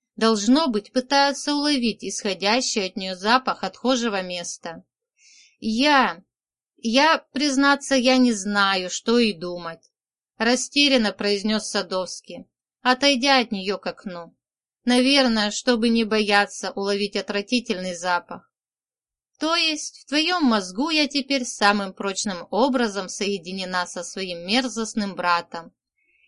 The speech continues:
и ты нашу с ним пару не хочешь знать, так?» «Нет, ну почему? Я этого не говорил».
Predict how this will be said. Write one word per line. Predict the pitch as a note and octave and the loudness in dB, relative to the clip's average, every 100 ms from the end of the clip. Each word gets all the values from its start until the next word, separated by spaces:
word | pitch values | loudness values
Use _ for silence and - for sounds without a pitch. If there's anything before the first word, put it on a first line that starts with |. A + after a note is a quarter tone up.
| _ | _
и | G#3 G3+ | -4 -4
ты | - A#3 C#4 | 0 2 4
нашу | C#4 C#4 C#4 C4+ | 4 2 0 -2
с | - | 2
ним | C4+ B3+ | 4 6
пару | B3+ B3 B3+ | 6 6 4
не | A3+ A3+ | 0 -2
хочешь | - G3 G3+ G3 | -2 -4 -4 -6
знать, | F#3 F3+ E3+ E3 _ _ | -8 -4 -4 -4 _ _
так?» | - B3 C#4 - _ _ _ _ _ _ _ _ _ _ _ _ | 4 4 4 -20 _ _ _ _ _ _ _ _ _ _ _ _
«Нет, | C#4+ F4 F#4 E4 B3 F#3+ - | -6 -4 -2 0 2 0 -2
ну | E4 | -8
почему? | E4 F4 - D4+ B3+ F#3 E3+ F3 - | -4 -4 -2 0 0 0 -8 -14 -12
Я | A#3+ D#4+ D4 | -2 2 4
этого | B3+ A3 | 2 0
не | G3+ G3 | -2 -4
говорил». | F3+ F#3 F3+ F3 E3+ E3 | -6 -6 -4 -4 -6 -10